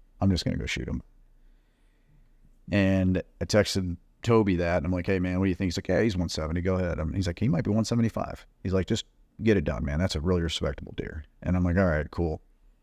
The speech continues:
I'm planning on going out the next day. Well, that next day, that evening, is when I'm going out. Well, I'm, I'm sitting, I remember vividly, I'm sitting at my parents' house, and I'm just sitting there, and I,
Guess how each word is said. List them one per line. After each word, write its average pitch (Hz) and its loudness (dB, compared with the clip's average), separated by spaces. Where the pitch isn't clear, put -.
I'm 120 6
planning 95 4
on 87 2
going 87 2
out 90 2
the 92 -2
next 92 0
day. 80 -6
Well, 92 2
that 101 4
next 107 2
day, 95 4
that 92 0
evening, 87 0
is 98 -4
when 98 4
I'm 92 2
going 82 0
out. 71 -4
Well, 95 2
I'm, 104 4
I'm 92 0
sitting, 120 2
I 90 0
remember 95 2
vividly, 87 0
I'm 82 -2
sitting 110 2
at 92 2
my 90 -2
parents' 101 0
house, 82 -2
and 87 -2
I'm 82 0
just - -4
sitting 107 0
there, 98 2
and 90 0
I, 85 -2